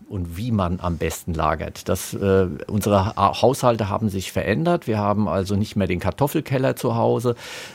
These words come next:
Äh, und, äh, wir merken, dass also dieses, äh, Haushaltswissen, äh, gar nicht mehr so verfügbar ist. Und, äh, da helfen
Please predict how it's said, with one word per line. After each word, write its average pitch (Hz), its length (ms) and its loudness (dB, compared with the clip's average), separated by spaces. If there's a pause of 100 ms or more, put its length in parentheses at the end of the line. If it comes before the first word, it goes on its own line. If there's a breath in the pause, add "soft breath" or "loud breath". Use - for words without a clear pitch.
Äh, 104 260 6
und, 107 420 0
äh, 107 260 2
wir 107 220 2
merken, 110 360 2
dass 117 180 0
also 107 220 0
dieses, 104 420 -2
äh, 98 320 4
Haushaltswissen, 117 840 0 (100)
äh, 95 420 2
gar 98 220 -2
nicht 123 180 -4
mehr 107 120 2
so 107 140 0
verfügbar 98 580 -2
ist. 107 240 -2
Und, 104 400 0
äh, 98 360 0
da 110 200 4
helfen 127 180 2